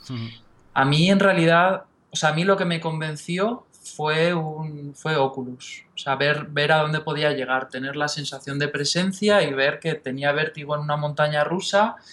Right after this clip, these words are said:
Speaker 2: y que me temblaban las piernas, vamos. <laughs> Eso fue lo que me convenció, el, el verla, el poten-, donde vi el potencial.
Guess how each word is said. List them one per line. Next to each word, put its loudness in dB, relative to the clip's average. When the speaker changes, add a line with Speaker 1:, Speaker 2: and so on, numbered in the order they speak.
Speaker 2:
y -6
que 0
me 0
temblaban 4
las 2
piernas, -8
vamos. -8
<laughs> -18
Eso -2
fue 0
lo 4
que 2
me 0
convenció, -4
el, -8
el -6
verla, 2
el -2
poten-, -4
donde -4
vi 2
el 0
potencial. -6